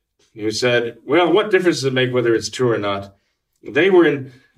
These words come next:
they were in Washington, D C to oppose abortion, and that's opposing women's right, and they deserve everything they get. And they were wearing maga hats, too.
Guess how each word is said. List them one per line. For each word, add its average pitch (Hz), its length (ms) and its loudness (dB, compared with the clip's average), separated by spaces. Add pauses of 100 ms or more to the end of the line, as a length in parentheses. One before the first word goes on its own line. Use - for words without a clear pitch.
(100)
they 175 160 4
were 165 100 6
in 143 80 0
Washington, 147 440 0
D 131 140 0
C 117 460 0
to 104 180 -8
oppose 139 360 0
abortion, 151 480 0
and 117 80 -4
that's 113 180 -6
opposing 120 380 -2
women's 120 260 -2
right, 135 220 -2
and 117 80 -8
they 113 80 2
deserve 120 320 0
everything 113 180 -2
they 104 80 -4
get. 101 300 -12
And 117 120 -8
they 135 80 2
were 135 140 2
wearing 139 340 2
maga 135 320 -2
hats, - 320 -16
too. - 240 -8